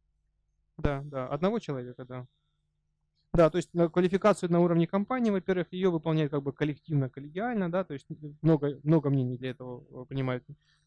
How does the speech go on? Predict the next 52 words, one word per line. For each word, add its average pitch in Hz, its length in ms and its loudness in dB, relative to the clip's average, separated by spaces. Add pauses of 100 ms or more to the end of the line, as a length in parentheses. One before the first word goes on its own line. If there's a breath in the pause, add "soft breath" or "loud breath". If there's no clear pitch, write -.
во 135 180 -6
внимание, 127 380 2
в - 40 -20
том 185 160 8
числе 180 340 0
и 156 40 -2
гриды. 139 460 2 (260)
То 139 60 -6
есть 123 120 -4
гридов 175 280 6
у 165 60 4
человека 160 320 0
может 160 200 2
быть 156 120 -2
больше, 160 220 -2
чем 190 180 -4
один, 247 340 -4 (140)
ну, 143 80 -14
там 127 160 -2
десять, 139 300 -4
например, 120 360 -8
да, 156 100 -2
он 151 100 0
в 127 40 -8
десяти 135 180 -10
проектах 143 320 -6
поработал, 180 400 -2
у 135 40 -4
него 139 100 -2
десять 139 260 -8
гридов, 127 360 -6 (320)
а 151 120 0
квалификация 170 640 0
одна. 117 280 -6 (500)
И 156 100 -2
когда 170 220 6
нужно 170 260 6
будет 165 200 2
пересматривать 196 520 0
следующую 175 360 -4
квалификацию, 151 560 -4
то 147 80 -10
все 170 160 -2
эти 151 140 0
десять 139 280 -6
гридов 139 360 -4 (180)
примут 139 260 -4
во 151 80 -6
внимание, 208 480 -4
как 165 160 -10
бы, 151 100 -14
да, 180 260 -2